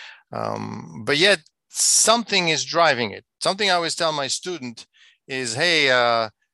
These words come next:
maybe it's luck," but luck is what we really don't understand, right? I mean, when you, if you're gonna drop a, a, a pen, uh, you know it's gonna drop. It's not like, "Oh, maybe it goes up." Uh, uh, it's gonna drop. So it's not luck.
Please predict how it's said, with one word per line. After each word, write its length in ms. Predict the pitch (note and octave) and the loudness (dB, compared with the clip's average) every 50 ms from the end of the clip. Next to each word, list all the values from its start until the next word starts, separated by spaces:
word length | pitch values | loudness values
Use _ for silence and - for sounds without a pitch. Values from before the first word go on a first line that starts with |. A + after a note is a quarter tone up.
| _ _ _ _ A3 F3 | _ _ _ _ _ -20
maybe 260 | C3+ A#2+ C3+ D3+ E3+ F3 | -16 -14 -12 -8 -6 -4
it's 240 | D#3 - - - | -2 -2 -2 -2
luck," 320 | C#3+ C#3 C#3+ D#3 C3+ - - - - - - C3 | -4 -4 -2 -2 -2 -2 -6 -12 -20 -20 -20 -18
but 240 | C3 A#2+ B2+ C#3 | -14 -14 -14 -12
luck 320 | D#3+ D#3+ F#3 G#3+ A3 - - | -6 -2 -2 -2 -2 -2 -4
is 200 | G3+ E3 D3+ D#3 | -4 -4 -4 -6
what 240 | D#3 D#3+ D#3+ D#3+ D#3 _ _ | -6 -4 -4 -4 -4 _ _
we 280 | C#3 C3+ C#3+ D#3+ E3 E3 | -20 -16 -14 -14 -12 -12
really 260 | D#3+ D#3+ E3 D#3 D#3 | -12 -10 -8 -8 -4
don't 180 | C#3+ D3+ C#3+ | -2 -2 0
understand, 840 | C#3+ C3+ C3 A#2 G#2+ - - - F#3 F3 C#3 G#2 F#2 F#2+ G2 G2 G#2+ | 0 0 0 0 -2 -2 -2 0 0 0 0 0 -2 -6 -10 -16 -14
right? 200 | A#2+ A#2 A#2 A#2 | -10 -10 -8 -8
I 60 | A#2+ | -8
mean, 220 | A#2 A#2 A#2 A#2 A#2 | -10 -10 -10 -10 -10
when 100 | A#2+ C3 | -10 -10
you, 80 | C#3+ | -10
if 120 | D#3 - - | -12 -14 -16
you're 80 | G3 - | -14 -10
gonna 120 | G3+ G3 F3 | -8 -8 -6
drop 300 | C3+ D#3 D#3+ D3+ C3 - | -2 -2 -2 -2 0 -2
a, 120 | B2+ A2 G2+ _ _ - - - _ _ _ | -4 -6 -6 _ _ -20 -20 -20 _ _ _
a, 120 | C3+ A2+ G2+ - | -10 -10 -10 -10
a 80 | - - | -14 -18
pen, 540 | - - - D3 D3+ D3+ C3 A#2 A#2 A#2 A2+ - - - - - - _ _ B3+ | -16 -6 -4 0 2 2 2 2 0 -4 -8 -10 -16 -20 -20 -20 -20 _ _ -8
uh, 280 | C#3+ A#2 A#2+ A#2 A#2 - G3 F3 | -6 -4 -4 -4 -6 -6 -10 -14
you 880 | - - - F3 F3 E3+ F3 F3+ - F#3 - - - - D#3+ E3 F#3+ | -16 -16 -14 -14 -14 -14 -14 -14 -14 -14 -16 -16 -16 -12 -4 -2 0
know 280 | F#3+ F3+ G3 G#3+ G#3 F3+ | 2 4 4 4 4 4
it's 120 | D#3 - | 4 2
gonna 180 | - D#3 D3 C#3 | 2 0 -2 -2
drop. 280 | A#2+ C3+ D3+ C#3+ C3 A#2+ | 0 2 2 4 4 2
It's 200 | B2+ B2+ - - | 2 0 0 2
not 160 | E3 D#3+ D3 | 2 2 2
like, 160 | C#3+ C#3 C#3+ | 2 0 -2
"Oh, 200 | E3+ E3+ E3+ E3 | -2 -2 0 0
maybe 240 | D3+ C#3+ C#3+ C#3 C#3 C3+ | 0 0 -2 -4 -6 -8
it 80 | A#2+ | -6
goes 160 | C3 B2+ A2+ | -6 -6 -4
up." 220 | B2+ C3 A2+ G2 - _ - | -2 -2 -4 -4 -6 _ -14
Uh, 300 | A2+ A2 G#2+ G#2+ G#2 G#2 G#2+ _ - - - - _ _ _ - | -12 -12 -10 -10 -12 -14 -16 _ -20 -20 -20 -20 _ _ _ -20
uh, 120 | A#2 A2+ B2 | -18 -14 -10
it's 140 | C3 - - | -8 -6 -6
gonna 180 | - G3 G3 | -4 -4 -4
drop. 320 | E3+ B2+ C#3+ C3+ G#2 F#2 - _ _ | -2 0 0 0 0 0 -4 _ _
So 540 | - - - C#3 C3 B2+ B2+ B2+ B2 A#2+ - _ _ _ _ _ | -10 -8 -6 -6 -6 -6 -6 -6 -8 -10 -14 _ _ _ _ _
it's 140 | B2 - - | -10 -8 -2
not 160 | F#3+ F3+ D3+ | -2 -2 -2
luck. 280 | C3+ C3+ D3 C#3 G#2 | -2 -2 -2 -2 -2